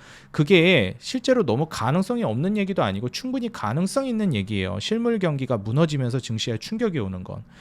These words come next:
근데 그때 그 충격이 오면서 막대한 유동성이 풀리고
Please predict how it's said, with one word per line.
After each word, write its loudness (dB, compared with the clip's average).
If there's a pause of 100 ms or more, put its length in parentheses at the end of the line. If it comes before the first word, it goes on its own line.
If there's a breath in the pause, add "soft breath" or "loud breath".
(200 loud breath)
근데 2
그때 2
그 2
충격이 2
오면서 4
막대한 2
유동성이 2
풀리고 2